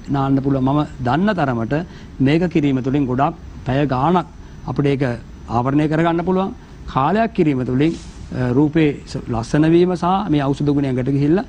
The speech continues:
ඒක, ඒක අපිට දැනෙන්නෙම නැති මට්ටමකට එනවා. ඒ වගේම ඉරිවේරිය කළු අගිල්, කළු අගිල් බෙහෙත් කඩුලින් ගන්න පුළුවන්. ඖෂධය අපි, අපි ගොඩක් වෙලාවට මේව ගන්න ගියාම, අ, කඩේ මුදලාලි දැනුවත් කරන්න ඕන මෙන්න මේ වගේ දෙයකට ගන්න මේකට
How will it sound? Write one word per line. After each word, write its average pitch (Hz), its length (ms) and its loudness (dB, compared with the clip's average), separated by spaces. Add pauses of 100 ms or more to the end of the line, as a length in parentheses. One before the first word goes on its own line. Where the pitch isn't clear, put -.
(300)
ඒක, 135 180 0 (240)
ඒක 127 140 -4
අපිට 151 280 0
දැනෙන්නෙම 143 340 2
නැති 143 220 0
මට්ටමකට 135 460 0
එනවා. 156 280 2
ඒ 151 80 2
වගේම 185 260 0
ඉරිවේරිය 175 600 2 (360)
කළු 175 280 2
අගිල්, 160 260 2
කළු 151 260 -2
අගිල් 170 180 -2
බෙහෙත් 143 240 -2
කඩුලින් 147 260 0
ගන්න 127 240 -4
පුළුවන්. 139 300 -2 (300)
ඖෂධය 156 380 2
අපි, 156 280 -2
අපි 139 160 -2
ගොඩක් 151 280 0
වෙලාවට 175 460 0
මේව 156 220 2
ගන්න 143 260 0
ගියාම, 170 340 0
අ, - 560 -6 (240)
කඩේ 160 260 0
මුදලාලි 175 420 2
දැනුවත් 175 300 2
කරන්න 165 260 2
ඕන 190 140 0
මෙන්න 170 180 2
මේ 165 120 2
වගේ 180 220 0
දෙයකට 170 280 0
ගන්න 151 260 2
මේකට 180 280 2